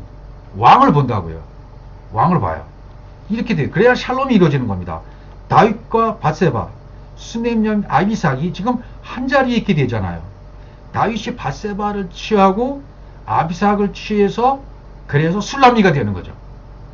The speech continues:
예, 말씀을 취한 거예요. 바세바 취했죠?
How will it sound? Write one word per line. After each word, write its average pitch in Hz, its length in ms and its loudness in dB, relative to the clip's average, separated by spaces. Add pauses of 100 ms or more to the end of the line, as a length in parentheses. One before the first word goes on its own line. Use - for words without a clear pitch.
(200)
예, 147 240 2 (240)
말씀을 254 380 -4
취한 247 280 4
거예요. 120 260 -2 (520)
바세바 196 340 2
취했죠? 226 540 0